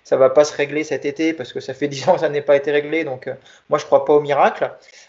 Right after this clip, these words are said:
Donc, euh, ce qu'on a vu cette année, on le verra peut-être dans des proportions moins grandes l'an prochain,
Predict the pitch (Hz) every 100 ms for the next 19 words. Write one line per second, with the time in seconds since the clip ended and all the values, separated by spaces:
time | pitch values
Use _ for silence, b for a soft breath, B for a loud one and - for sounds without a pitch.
0 | - 139 139 143 135 139 139 139 156 151
1 | 151 165 170 165 156 180 180 135 131 127
2 | 156 151 147 135 135 - 151 143 160 147
3 | 151 143 180 175 151 - 160 - 190 196